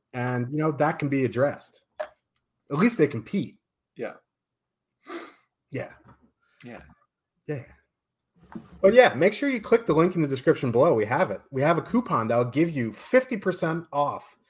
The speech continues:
Speaker 1: the first week of N H L or Stokastic Plus Platinum.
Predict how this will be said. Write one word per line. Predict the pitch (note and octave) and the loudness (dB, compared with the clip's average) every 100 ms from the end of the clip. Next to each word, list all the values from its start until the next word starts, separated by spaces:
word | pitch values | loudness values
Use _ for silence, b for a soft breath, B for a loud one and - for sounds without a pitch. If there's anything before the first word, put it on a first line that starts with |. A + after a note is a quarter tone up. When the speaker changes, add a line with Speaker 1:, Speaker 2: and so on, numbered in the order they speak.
| b b | b b
Speaker 1:
the | A#2+ | -12
first | - F#3 G3 D3+ | -2 0 0 -2
week | D3 E3 - - _ - | -2 -2 -6 -18 _ -2
of | A#2+ A2+ A2+ G2+ - _ _ _ _ | 0 2 0 -4 -16 _ _ _ _
N | C#3+ C#3 | -4 -2
H | D3 - | -2 -2
L | B2+ C3 D#3+ _ _ _ _ _ | -2 -2 -4 _ _ _ _ _
or | A#3+ B3+ G#3 | 6 8 8
Stokastic | E3+ D#3+ C#3+ D#3+ D#3 C#3+ | 6 0 0 -2 -4 -8
Plus | - C#3 - | -4 -4 -2
Platinum. | D3 D#3+ A#2 F#2+ | -6 -6 -10 -20